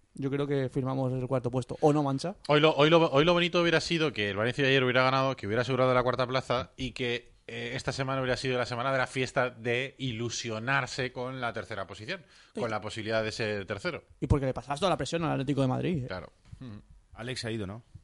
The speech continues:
Speaker 3: Alex, ven que me has dejado con los cenizos.
Speaker 2: <laughs>
Speaker 3: Ven que me has dejado con dos, que vaya tela.
Speaker 2: No, no,
Speaker 1: ¿Qué,
Speaker 2: no,
Speaker 1: qué
Speaker 2: de,
Speaker 1: quieres
Speaker 2: de,
Speaker 1: decir diferente?
Speaker 2: de todas fo-,
Speaker 1: ¿Qué,
Speaker 2: de,
Speaker 1: qué te
Speaker 2: de todas,
Speaker 1: parece
Speaker 2: de todas
Speaker 1: mal?
Speaker 2: formas, te digo una cosa. Eh,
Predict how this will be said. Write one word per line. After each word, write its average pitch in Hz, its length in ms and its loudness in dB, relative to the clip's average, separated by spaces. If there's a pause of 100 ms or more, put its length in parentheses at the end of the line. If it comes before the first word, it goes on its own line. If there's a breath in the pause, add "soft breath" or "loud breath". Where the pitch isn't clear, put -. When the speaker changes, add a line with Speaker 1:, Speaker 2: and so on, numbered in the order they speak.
(160)
Speaker 3:
Alex, 185 640 -4 (300)
ven 117 360 -6
que 160 100 2
me 151 80 4
has 156 60 2
dejado 170 240 2
con 180 100 4
los 175 120 6
cenizos. 190 840 2
Speaker 2:
<laughs> - 1120 -4
Speaker 3:
Ven 135 160 -8
que 160 120 -2
me 165 60 2
has 165 100 2
dejado 175 300 6
con 170 180 6
dos, 190 220 6
que 185 120 -2
vaya 160 300 2
tela. 104 280 -6
Speaker 2:
No, 139 140 6
no, 147 60 8
Speaker 1:
¿Qué, 147 60 8
Speaker 2:
no, 156 80 8
Speaker 1:
qué 196 100 8
Speaker 2:
de, - 40 6
Speaker 1:
quieres 214 240 8
Speaker 2:
de, 202 60 8
Speaker 1:
decir 208 260 6
diferente? 175 560 2
Speaker 2:
de 135 160 6
todas 151 200 8
fo-, 170 80 0
Speaker 1:
¿Qué, 190 80 6
Speaker 2:
de, 139 100 4
Speaker 1:
qué 190 120 4
te - 160 4
Speaker 2:
de 135 40 6
todas, 147 120 8
Speaker 1:
parece 196 200 4
Speaker 2:
de - 60 6
todas 151 140 8
Speaker 1:
mal? 139 60 4
Speaker 2:
formas, 170 260 2
te 160 60 2
digo 151 40 4
una 156 140 2
cosa. 151 320 2
Eh, 117 220 0